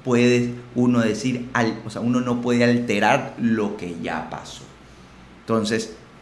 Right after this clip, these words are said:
en conclusión, como análisis práctico, siempre digo cómo, pon-, pongamos un ejemplo, y es como en un hotel,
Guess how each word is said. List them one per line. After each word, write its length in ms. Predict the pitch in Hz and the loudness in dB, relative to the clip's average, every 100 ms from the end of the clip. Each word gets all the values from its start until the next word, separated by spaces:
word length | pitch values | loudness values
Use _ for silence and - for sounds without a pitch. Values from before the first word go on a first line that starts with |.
| - | -2
en 160 | 127 131 | 2 4
conclusión, 760 | 139 135 147 143 208 247 - - - - | 4 4 2 4 6 4 0 -10 -18 -2
como 200 | 143 135 | 2 4
análisis 440 | 131 160 156 165 | 6 6 4 0
práctico, 480 | - 190 185 160 131 | 4 4 4 0 -2
siempre 340 | 123 139 143 | 0 0 0
digo 300 | 143 147 143 | 0 0 -4
cómo, 420 | - 147 156 - - - | 0 2 2 0 -6 -6
pon-, 300 | 123 120 - | -4 -4 -2
pongamos 360 | 123 123 147 135 | 0 4 4 6
un 80 | |
ejemplo, 420 | 156 196 190 160 - | 6 6 6 2 2
y 100 | 120 | 2
es 80 | |
como 360 | 120 139 135 131 - - - - - | 2 2 2 0 -6 -14 -18 -20 -2
en 180 | 139 165 | 2 4
un 100 | 185 | 4
hotel, 480 | 185 190 156 240 | 6 6 6 4